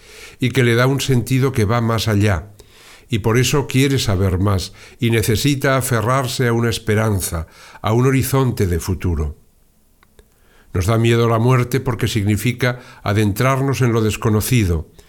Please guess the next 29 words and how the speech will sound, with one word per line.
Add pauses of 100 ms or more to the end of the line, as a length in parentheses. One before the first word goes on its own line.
(320)
en
un
estado
que
no
podemos
controlar
con
la
ciencia
y
la
técnica. (2250)
La
celebración
de
Todos
los
Santos
y
de
los
fieles
difuntos (720)
nos
ayuda,
pues,
a
reflexionar